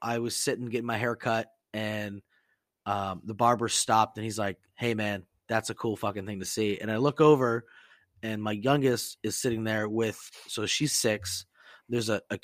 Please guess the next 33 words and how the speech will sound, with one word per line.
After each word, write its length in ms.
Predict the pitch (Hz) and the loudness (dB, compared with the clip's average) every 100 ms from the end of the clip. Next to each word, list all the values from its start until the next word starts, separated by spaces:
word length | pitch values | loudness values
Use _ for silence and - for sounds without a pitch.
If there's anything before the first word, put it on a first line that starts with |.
| - | -2
a, 220 | 113 107 98 | -2 -2 -2
a 100 | 101 | -4
small 380 | - 127 120 | 0 2 4
boy 340 | 117 120 120 113 | 4 2 4 4
next 300 | 110 117 - | 2 -2 -2
to 100 | 104 | -2
her 200 | 104 98 | -2 -2
who's 240 | 113 107 | -2 -4
this, 260 | 101 98 - - | -4 -4 -4 -2
looks 240 | 127 - | -2 0
about 180 | 113 107 | 2 2
the 80 | 104 | 2
same 260 | 110 101 | 0 0
age. 320 | 101 104 101 - - - | -2 -2 -4 -12 -16 0
He's 180 | 196 214 | 2 4
black. 380 | 120 104 107 - _ _ - - - - | 6 6 4 0 _ _ -20 -20 -20 -2
And, 500 | 123 110 104 104 101 _ _ _ - | 0 2 2 -2 -6 _ _ _ -8
you 100 | 127 | -2
know, 300 | 110 98 92 - - | 0 0 -4 -8 -2
it, 200 | 123 113 - | 0 0 -2
it 200 | 113 104 | -6 0
didn't, 420 | 135 143 139 131 - _ _ _ _ - | 4 6 6 0 -4 _ _ _ _ 0
they 120 | 135 | 4
were 100 | 127 | 4
just 220 | 135 143 | 4 2
playing. 400 | - 156 202 120 | 4 6 6 4
They 120 | 98 113 | 2 2
were 80 | |
hanging 260 | 95 131 143 | 2 2 2
out. 240 | 127 123 | 2 2
They 60 | 117 | 2
were 100 | 95 | -2
talking. 720 | - 117 117 - 120 117 113 | 0 4 4 4 0 0 -4